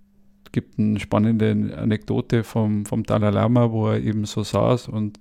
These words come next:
äh, in Ruhe arbeiten wollte und wo einer vorbeikam und ihn immer wieder so über die Schulter so angestupst hat und er dann immer ruhig blieb, bis er dann eben,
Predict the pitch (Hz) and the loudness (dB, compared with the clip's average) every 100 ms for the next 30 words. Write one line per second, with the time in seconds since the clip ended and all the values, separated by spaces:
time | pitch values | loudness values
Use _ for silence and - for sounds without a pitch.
0 | - - 107 107 107 - - - - - | -14 -6 -4 -4 -6 -12 -20 -20 -20 -20
1 | - _ 110 107 117 117 113 - 117 127 | -20 _ -4 -2 2 2 2 0 0 2
2 | 131 - 120 113 120 - 120 107 110 107 | 0 0 0 2 0 0 -2 0 -4 -4
3 | - 107 107 110 - _ - - - - | -2 0 0 0 -6 _ -20 -20 -14 -4
4 | 101 107 - 117 113 113 107 113 120 117 | 0 0 0 0 2 0 0 2 2 4
5 | 113 117 113 110 110 110 107 127 127 123 | 4 2 2 0 0 0 -2 -2 0 -2
6 | 104 107 123 123 107 104 104 - _ - | 0 0 0 0 0 0 -4 -10 _ -20
7 | - _ - - 135 - 147 147 - - | -20 _ -8 -2 -2 0 -2 -4 -8 -16
8 | - 117 107 - - - - - - _ | -2 -2 -2 -10 -20 -20 -20 -20 -20 _
9 | - 104 113 110 - 113 113 113 131 139 | -2 0 2 0 0 0 2 2 0 -2
10 | 131 131 131 120 123 120 117 113 113 110 | 0 0 2 -2 0 2 2 2 0 -4
11 | 107 110 107 110 | -2 -2 -2 -4